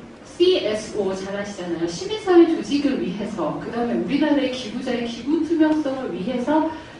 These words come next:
정보를 제공하는 단체라는 거를 오늘 말씀드리고 싶습니다. 그래서 저희가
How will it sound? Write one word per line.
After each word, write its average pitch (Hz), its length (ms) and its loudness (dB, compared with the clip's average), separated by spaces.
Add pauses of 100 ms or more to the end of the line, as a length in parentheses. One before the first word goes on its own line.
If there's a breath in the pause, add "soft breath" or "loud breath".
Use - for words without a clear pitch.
(200 loud breath)
정보를 349 800 2
제공하는 285 640 0
단체라는 269 400 0
거를 175 340 0
오늘 175 140 0
말씀드리고 165 520 -6
싶습니다. 170 640 -6 (280)
그래서 269 360 -2
저희가 214 300 -4